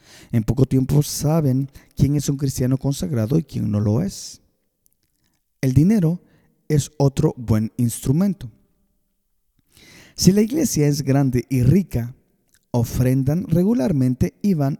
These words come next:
aumentando gradualmente sus ofrendas hasta convertirse en uno de los principales contribuyentes.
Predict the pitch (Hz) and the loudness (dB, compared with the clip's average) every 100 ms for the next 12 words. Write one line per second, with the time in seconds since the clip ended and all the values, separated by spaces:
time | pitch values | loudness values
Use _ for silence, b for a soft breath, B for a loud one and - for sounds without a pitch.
0 | _ - 170 196 190 151 196 180 139 135 | _ -4 -2 -2 -4 -4 -6 -4 -4 -6
1 | 165 226 196 196 208 139 135 170 156 196 | -6 -4 -4 -4 -4 -4 -4 -6 -8 -10
2 | 226 - 127 131 160 - b b _ 226 | -10 -8 -6 -6 -8 -10 b b _ -8
3 | - 247 - 240 214 214 196 285 269 - | -6 -8 -6 -4 -2 -2 -2 -4 -6 -6
4 | 233 220 b b _ 156 147 - _ - | -8 -8 b b _ -2 -2 -2 _ 2
5 | 262 226 113 B B B 131 123 - - | 4 2 -2 B B B 0 0 0 -6
6 | 120 - - 101 - 120 107 135 180 233 | -6 -6 -6 -6 -6 -8 -4 -2 0 0
7 | 214 - - | -4 -8 -14